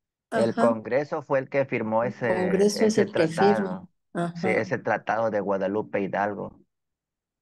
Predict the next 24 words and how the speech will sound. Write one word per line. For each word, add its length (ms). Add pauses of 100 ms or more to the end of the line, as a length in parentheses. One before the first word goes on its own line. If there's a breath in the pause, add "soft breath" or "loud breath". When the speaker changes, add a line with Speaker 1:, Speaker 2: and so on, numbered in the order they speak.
(560)
Speaker 1:
Eh, 220
Speaker 2:
Sí. 480 (1500)
Speaker 1:
fue 180
un 280
tratado 440
como, 540
oficialmente 640
como 300
de, 400 (160)
de 180
paz, 320
de 60
amistad, 680 (720)
límites 480
y 40
arreglos 360
de 80
antiguo 280
entre 180
los 140
Estados 240
Unidos 240
mexicanos 580
y, 300